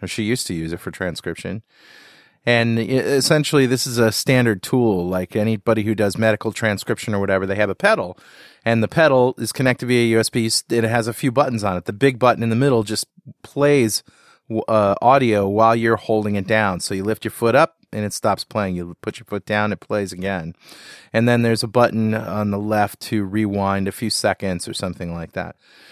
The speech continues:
So I had a lot of fun with this. I, I basically built this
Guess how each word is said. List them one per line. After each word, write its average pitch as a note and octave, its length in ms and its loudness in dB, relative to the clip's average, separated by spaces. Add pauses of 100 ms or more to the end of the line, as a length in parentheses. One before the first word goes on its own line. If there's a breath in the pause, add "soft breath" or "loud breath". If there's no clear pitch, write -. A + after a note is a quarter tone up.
(340 soft breath)
So B2 540 6
I C3 120 2
had F#3 180 2
a C#3+ 40 2
lot C3+ 200 4
of G#2 60 -6
fun C3 280 2
with F#2+ 120 -2
this. C#2+ 260 -10
I, F#2 160 -2 (280)
I G2+ 100 -4
basically G#2+ 420 -2
built G2 360 -4
this - 300 -4